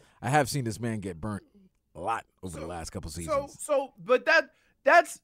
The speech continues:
Speaker 1: that's how you have to look at this. Okay? You, like, okay, if you cut, if you cut, uh, Byron Jones, first of all, he, you can't cut an injured player.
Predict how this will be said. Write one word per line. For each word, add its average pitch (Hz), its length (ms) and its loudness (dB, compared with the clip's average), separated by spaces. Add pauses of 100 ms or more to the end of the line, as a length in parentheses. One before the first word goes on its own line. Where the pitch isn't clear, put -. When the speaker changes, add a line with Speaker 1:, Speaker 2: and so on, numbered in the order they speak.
Speaker 1:
that's 294 280 0
how 302 160 -4
you 294 180 -2
have 240 180 -4
to 202 80 -6
look 254 260 -6
at 214 140 -6
this. 151 340 -8 (1120)
Okay? 208 460 -6 (340)
You, 196 560 -12
like, 214 300 -2
okay, 226 500 0
if 190 180 -4
you 220 160 -8
cut, 302 460 -2 (1200)
if 196 180 -8
you 226 160 -10
cut, 254 440 -4 (680)
uh, 160 300 -6
Byron 185 440 -4
Jones, 151 240 -10 (1300)
first 226 220 -8
of 175 120 -12
all, 170 380 -4 (180)
he, 202 220 -12 (160)
you 165 160 -16
can't 208 260 -12
cut 185 200 -6
an 160 60 -12
injured 165 320 -12
player. 151 380 -12